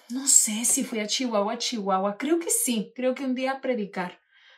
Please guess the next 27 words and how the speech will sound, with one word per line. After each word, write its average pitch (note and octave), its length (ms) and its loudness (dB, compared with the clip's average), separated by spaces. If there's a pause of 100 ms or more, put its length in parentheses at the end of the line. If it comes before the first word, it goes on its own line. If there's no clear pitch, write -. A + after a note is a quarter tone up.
(140)
fui G#3+ 200 -2
a G3+ 80 0
Chihuahua, G3 420 0
Chihuahua F#3 480 -4
hace F#3 180 -8
unos F#3+ 220 -8
años. - 400 -12
O G#3 100 -2
era G#3 140 -2
Juárez. - 540 -14 (1120)
Pero A#3+ 340 8
espero, D4+ 640 4
hay A3+ 160 -2
mucha A#3+ 340 0
mujer A#3 360 0
hermosa G#3 560 0
en D4 100 -4
Chihuahua, D4 400 0
Chihuahua. D#4+ 760 -2
Eh, A3 220 -6
bueno, G#3+ 240 -2
en F#3 80 -6
todo, G3 400 -2 (100)
en B3+ 120 0
todo G#3 180 2
Chihuahua. D4 520 2 (600)
Eh, G#3 540 -4